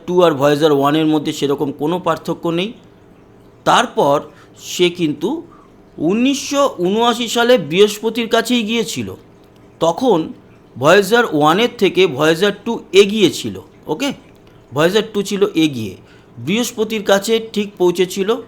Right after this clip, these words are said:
এই যে দেখতে পাচ্ছেন বৃহস্পতির চাঁদ, গ্যানিমিড, আইও বৃহস্পতির পাশ থেকে ফ্লাইবাই করেছিল। তখন এগিয়ে ছিল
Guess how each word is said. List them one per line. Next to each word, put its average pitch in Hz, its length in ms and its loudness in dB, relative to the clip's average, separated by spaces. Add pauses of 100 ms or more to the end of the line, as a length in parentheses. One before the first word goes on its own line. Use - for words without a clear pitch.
(340)
এই 147 100 -2
যে 160 120 0
দেখতে 165 240 -4
পাচ্ছেন 175 280 -2
বৃহস্পতির 156 600 -4
চাঁদ, 151 340 -2
গ্যানিমিড, 151 720 0
আইও 160 480 -2 (560)
বৃহস্পতির 147 460 -4
পাশ 143 220 -4
থেকে 190 220 -6
ফ্লাইবাই 131 420 -2
করেছিল। 110 460 -10
তখন 165 400 -2
এগিয়ে 196 340 0
ছিল 233 220 -2